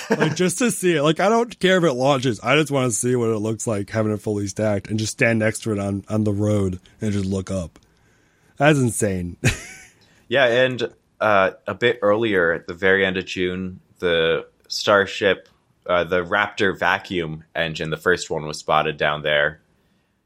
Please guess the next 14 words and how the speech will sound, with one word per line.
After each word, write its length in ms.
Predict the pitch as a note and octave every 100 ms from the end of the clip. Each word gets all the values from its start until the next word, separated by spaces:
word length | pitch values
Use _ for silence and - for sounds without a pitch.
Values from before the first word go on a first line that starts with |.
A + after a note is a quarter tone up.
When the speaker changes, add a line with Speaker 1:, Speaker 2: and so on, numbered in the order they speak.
| _ _
Speaker 2:
So 400 | - F2+ D#2+ D#2 - _ _
that's, 480 | E2 E2 - - - - _ -
they're 120 | C#3
Speaker 1:
Yeah, 160 | F3
Speaker 2:
getting 140 | A#2+ G2+
Speaker 1:
like, 100 | A2
Speaker 2:
ready. 180 | G2 G2+
Speaker 1:
they're 100 | C#3+
getting, 160 | C#3
the 80 | A#2
pieces 460 | A2 C3+ - F#3+ E3
are, 540 | C#3+ C3 B2 A#2 G#2
are 60 | A#2
being 720 | G#2+ A2+ B2 B2 A#2 A2 G2